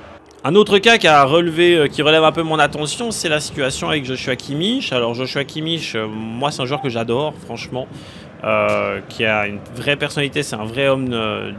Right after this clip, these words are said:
du vestiaire du Bayern, notamment de la Nationalmannschaft. Maintenant, euh, c'est vrai qu'avec les rumeurs d'un départ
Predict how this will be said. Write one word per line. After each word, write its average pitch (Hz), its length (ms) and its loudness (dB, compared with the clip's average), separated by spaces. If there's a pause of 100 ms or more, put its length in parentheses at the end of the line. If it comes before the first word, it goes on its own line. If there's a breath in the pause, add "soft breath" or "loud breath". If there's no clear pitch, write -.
du 117 80 -10
vestiaire 123 320 -4
du 120 80 -2
Bayern, 123 560 -2 (640 loud breath)
notamment 151 420 2
de 139 40 -2
la 131 80 2
Nationalmannschaft. 127 1120 0
Maintenant, 170 640 -2
euh, 113 380 -2
c'est 110 160 -8
vrai 139 140 -4
qu'avec 135 260 -2
les 127 140 4
rumeurs 156 480 4
d'un 127 160 2
départ 139 520 2